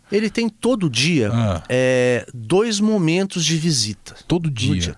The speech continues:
Speaker 1: todos os dias. De manhã, vai um funcionário do Instituto Lula que se mudou pra lá, tá morando lá, e ele tem autorização pra entrar todo dia e conversar com o Lula, e ele é o principal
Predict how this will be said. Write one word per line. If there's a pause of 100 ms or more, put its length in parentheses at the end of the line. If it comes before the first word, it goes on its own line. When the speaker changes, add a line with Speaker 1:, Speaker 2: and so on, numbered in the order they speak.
Speaker 1:
todos
os
dias. (220)
De
manhã, (200)
vai
um
funcionário
do
Instituto
Lula
que
se
mudou
pra
lá, (520)
tá
morando
lá, (580)
e
ele
tem
autorização
pra
entrar
todo
dia
e
conversar
com
o
Lula, (300)
e
ele
é
o
principal